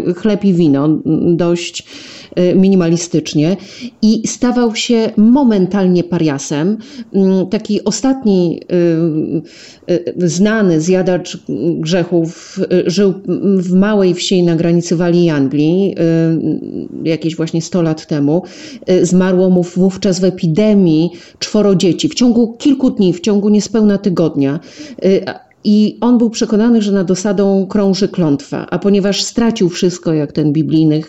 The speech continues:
Hiob, to przejął na siebie wszystkie grzechy społeczności. Oczywiście natychmiast za tym następował taki ostracyzm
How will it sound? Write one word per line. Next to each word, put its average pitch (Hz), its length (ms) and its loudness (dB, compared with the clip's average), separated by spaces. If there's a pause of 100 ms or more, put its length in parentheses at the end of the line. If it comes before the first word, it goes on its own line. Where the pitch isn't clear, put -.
(140)
Hiob, 160 420 -2 (380)
to 220 120 0
przejął 262 720 0 (220)
na 190 200 2
siebie 226 360 0
wszystkie 220 540 -2
grzechy 170 400 -2
społeczności. - 880 -2
Oczywiście 226 440 0
natychmiast 226 560 0
za 220 220 -2
tym 208 220 2 (240)
następował 190 680 0
taki 180 360 -2
ostracyzm 190 920 -2